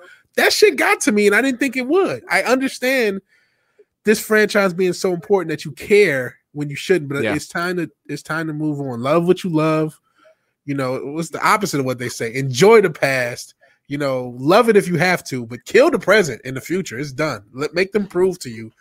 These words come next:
Speaker 1: they can do good work, 'cause I don't think they can.
Speaker 2: That's, that's exactly it. And, and, and try not to fall for their emotional manipulation, because that's all that was.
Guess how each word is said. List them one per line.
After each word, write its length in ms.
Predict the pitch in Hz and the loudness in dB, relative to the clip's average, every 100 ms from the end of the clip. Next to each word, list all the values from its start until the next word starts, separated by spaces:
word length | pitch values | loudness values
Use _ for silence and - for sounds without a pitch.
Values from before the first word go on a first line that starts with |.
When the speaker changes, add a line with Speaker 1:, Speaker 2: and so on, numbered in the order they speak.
| _ _ | _ _
Speaker 1:
they 120 | 147 | -4
can 160 | 139 127 | -4 -4
do 140 | 139 | -4
good 220 | 127 123 117 | -4 -8 -8
work, 300 | 120 113 - | -8 -10 -12
'cause 140 | 117 131 | -16 -10
I 100 | 127 | -8
don't 120 | 131 | -8
think 140 | 131 110 | -10 -12
they 100 | 113 | -16
can. 140 | 113 | -8
Speaker 2:
That's, 260 | 170 190 - _ | -4 -4 -6 _
that's 280 | 196 208 214 | -2 -2 -4
exactly 600 | 165 151 175 - 151 160 | -8 -4 -4 -2 -2 0
it. 140 | 175 160 | 0 0
And, 220 | 147 139 | -4 -4
and, 300 | 143 143 139 - - | -4 -4 -6 -10 -6
and 220 | 139 131 | -4 -4
try 280 | - 160 208 | -2 0 2
not 240 | 202 185 | 2 0
to 80 | 156 | -2
fall 400 | - - 147 156 | -6 2 6 6
for 160 | 156 131 | 4 0
their 160 | 135 131 | -2 0
emotional 480 | 120 139 139 131 | 0 -2 -2 -4
manipulation, 800 | 120 120 127 - 107 127 139 113 | -4 -4 -6 -4 -2 -2 -2 -6
because 300 | 104 - 120 | -8 -4 -4
that's 280 | 135 233 - | 0 0 0
all 260 | 170 165 139 | 0 2 2
that 260 | 123 110 | 0 -2
was. 520 | 107 110 73 - - | -4 -6 -6 -14 -20